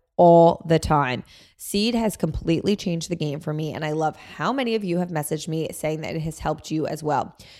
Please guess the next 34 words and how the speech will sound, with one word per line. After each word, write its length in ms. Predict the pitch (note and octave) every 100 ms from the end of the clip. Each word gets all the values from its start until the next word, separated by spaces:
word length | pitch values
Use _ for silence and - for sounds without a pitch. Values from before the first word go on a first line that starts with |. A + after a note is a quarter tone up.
| _ -
You 160 | F#3+
can 180 | A3 A3+
start 240 | F#3+ G3 F3+
a 80 |
new 220 | F3 F3+ G3
healthy 300 | F3+ F3 F3+
habit 280 | D#3+ -
today. 460 | - D3+ - - -
Visit 380 | F3 E3+ E3 -
seed 320 | - A3+ A#3+
dot 240 | G3 F3+ -
com 320 | F3+ E3 E3+
slash 320 | - C#3+ -
Cameron 540 | - A3 G#3+ G#3 G3+
and 220 | - E3 D#3+
use 160 | D#3+
code 280 | - D#3+ D#3
Cameron 480 | - G3 G3 G3 G3
to 120 | F3
redeem 340 | D#3 D#3+ D3+
twenty 280 | D#3 - G3+
percent 380 | B3 C4+ G#3+ F#3+
off 160 | E3 -
your 80 |
first 340 | - F3 A3 -
month 300 | E3+ D#3+ -
of 80 | C#3+
Seed's 400 | - E3 D#3+ D3+
D 180 | - F3+
S 140 | G3+
zero 220 | G#3 G3+
one 260 | F3+ D#3 D#3
Daily 300 | D#3 C#3 D3+
Symbiotic. 540 | D#3+ D3 D3 G2 F#2+